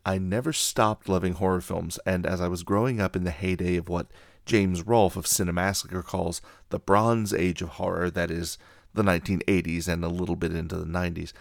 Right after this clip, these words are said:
I found myself at ground zero for all manner of wonderful frights and chills. Interestingly, though,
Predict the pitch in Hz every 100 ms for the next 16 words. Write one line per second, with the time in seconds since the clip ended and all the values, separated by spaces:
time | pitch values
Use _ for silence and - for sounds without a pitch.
0 | - - - - - - 98 - 113 110
1 | 104 95 - - 95 87 90 85 123 104
2 | 87 82 - 90 - 90 87 98 104 90
3 | 92 87 82 104 113 110 90 - 82 -
4 | 101 95 87 - - 87 80 - 90 80
5 | 71 - - - - _ - - _ _
6 | _ _ _ _ _ 160 233 247 - 98
7 | 87 - - - -